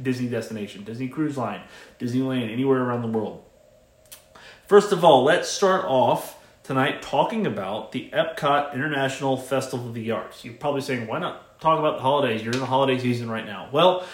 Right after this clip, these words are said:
I'm gonna kinda talk in January and then work sort of around, um, the calendar. We won't be here forever tonight. We're not gonna talk about every single little thing to see, eat, or do. Again, we're just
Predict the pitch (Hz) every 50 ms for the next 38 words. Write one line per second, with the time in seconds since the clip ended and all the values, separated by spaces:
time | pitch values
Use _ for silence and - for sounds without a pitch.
0 | - - - - 139 165 180 185 180 185 165 147 - - 156 160 156 - 143 135
1 | 123 131 139 143 139 143 143 147 143 147 151 147 143 135 131 127 127 123 123 117
2 | 127 135 143 139 139 - - - 143 131 127 127 120 110 113 113 120 123 127 127
3 | 127 127 127 123 117 110 - 113 110 107 104 110 107 - - 113 107 107 107 104
4 | 104 104 104 120 131 143 165 180 - 170 156 170 160 131 160 160 156 156 - 147
5 | 131 135 139 151 143 160 147 135 123 123 113 104 - - - - - - _ -
6 | 123 127 135 - - 156 - - 170 160 160 151 147 143 - - 143 135 143 139
7 | - - 156 147 143 143 143 143 135 131 - 143 143 139 139 139 139 - - -
8 | 135 135 135 135 131 - 127 127 135 135 135 - - 143 135 127 120 113 127 120
9 | 117 110 110 107 110 107 113 113 117 131 120 120 127 131 123 131 127 127 - -
10 | - -